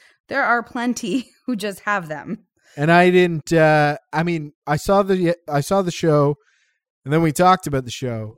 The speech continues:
Speaker 2: and I didn't even realize that was a thing, but it did not to me, like, diminished the accomplishment that that show had showed me and, like, how moved I was by the show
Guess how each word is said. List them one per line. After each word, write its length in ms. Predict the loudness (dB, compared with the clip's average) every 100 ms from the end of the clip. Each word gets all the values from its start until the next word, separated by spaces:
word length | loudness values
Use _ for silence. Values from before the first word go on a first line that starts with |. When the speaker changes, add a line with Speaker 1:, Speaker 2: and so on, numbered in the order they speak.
| _
Speaker 2:
and 120 | -10
I 100 | -6
didn't 200 | -6 -6
even 160 | -8 -6
realize 500 | -2 0 0 0 -2
that 100 | -2
was 120 | -4
a 40 | -6
thing, 400 | -6 -6 -6 -10 _ _ _ _ _ _ _ _
but 160 | -2 -2
it 200 | -2 -4
did 220 | -4 -4
not 400 | -2 0 0 0 -6 _ _ _ _ -6
to 80 | -4
me, 500 | -2 -2 -2 -4 -6
like, 300 | -8 -8 -6
diminished 680 | -4 -2 -2 -4 -8 -12 -10
the 100 | -10
accomplishment 880 | -10 -4 -2 -2 -4 -10 -10 -12 -10
that 160 | -12
that 180 | -10 -12
show 420 | -8 -6 -4 -4
had 180 | -6 -10 _ _ _ _
showed 460 | -10 0 2 2 -2
me 180 | -6 -6
and, 100 | -8
like, 200 | -12 -14 _ _ -4
how 220 | 0 2
moved 560 | 0 0 0 0 0 0
I 140 | 2
was 260 | 2 -2 -2
by 180 | -6
the 120 | -6 -6
show 680 | -2 0 2 0 -2 -4